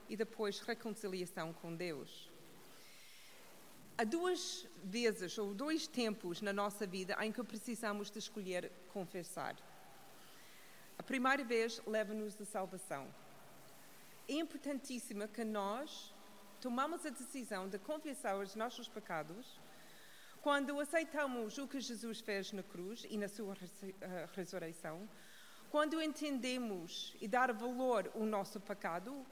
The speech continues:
o que nós fizemos mal, a nossa rebelião, e aceitar caminhar com Jesus e deixar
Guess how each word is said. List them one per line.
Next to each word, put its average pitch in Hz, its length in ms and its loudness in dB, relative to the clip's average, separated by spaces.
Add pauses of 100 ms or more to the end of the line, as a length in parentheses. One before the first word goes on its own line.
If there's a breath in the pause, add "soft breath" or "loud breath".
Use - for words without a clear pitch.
(340)
o 277 160 2
que 247 140 -2
nós 196 240 2
fizemos 190 540 -2
mal, 156 360 -2
a 214 60 -2
nossa 214 380 2
rebelião, 170 600 -6 (680 loud breath)
e 233 80 2
aceitar 233 640 4 (380)
caminhar 208 480 0
com 190 180 -4
Jesus 175 480 -6
e 185 80 -2
deixar 180 460 0